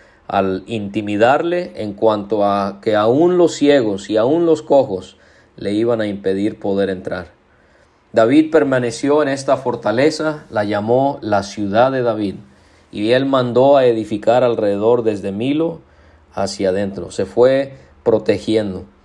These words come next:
Dios estaba con él, por eso es que él pudo hacer todo esto, porque Dios estaba con él y le prosperó al ir avanzando y engrandeciéndose. David podía vencer y conquistar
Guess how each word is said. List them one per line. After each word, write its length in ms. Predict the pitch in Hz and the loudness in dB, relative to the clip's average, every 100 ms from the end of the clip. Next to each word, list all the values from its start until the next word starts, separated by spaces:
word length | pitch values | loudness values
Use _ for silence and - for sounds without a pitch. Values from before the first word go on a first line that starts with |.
| _ - | _ -12
Dios 500 | 107 117 139 160 165 | -4 4 4 4 2
estaba 540 | 151 - 151 170 139 | -2 2 2 4 2
con 180 | 131 123 | 0 0
él, 240 | 170 127 | 0 -2
por 220 | 98 113 120 | -4 -2 0
eso 260 | 147 151 | 0 0
es 160 | 147 147 | -2 -2
que 320 | 143 120 - _ _ - | -4 -4 -6 _ _ -2
él 240 | 139 143 | -2 -2
pudo 520 | 147 156 151 123 107 - | 2 4 6 4 0 -4
hacer 400 | 110 - 151 156 | -6 2 2 2
todo 340 | 143 123 110 | 2 4 4
esto, 300 | 104 - 101 | 2 -4 -6
porque 320 | - 107 117 | -4 -4 -2
Dios 460 | 101 107 127 185 165 | -2 0 2 2 2
estaba 480 | 117 - 123 117 110 | -2 0 2 2 0
con 160 | 107 | -2
él 240 | 101 92 - - _ _ | -4 -6 -10 -20 _ _
y 120 | 113 | -2
le 120 | 113 104 | 0 0
prosperó 760 | - 117 - - 107 117 143 | 2 0 2 0 2 4 4
al 100 | 127 | 2
ir 180 | 135 139 | 0 2
avanzando 880 | 123 107 98 - 123 131 131 127 127 | 2 0 -4 -4 -2 -2 -4 -4 -6
y 120 | - | -8
engrandeciéndose. 1120 | 101 98 101 95 92 - 107 107 98 92 113 - _ _ _ _ _ _ - - | -8 -6 -6 -6 -8 -8 -6 -6 -8 -10 -12 -14 _ _ _ _ _ _ -20 0
David 460 | 117 113 143 156 | 2 4 4 4
podía 380 | 143 135 139 143 | 2 2 4 4
vencer 500 | 131 113 - 139 151 | 2 -2 0 2 2
y 100 | 143 | 0
conquistar 760 | - 117 117 104 - 127 131 | -2 -4 -6 -6 0 0 0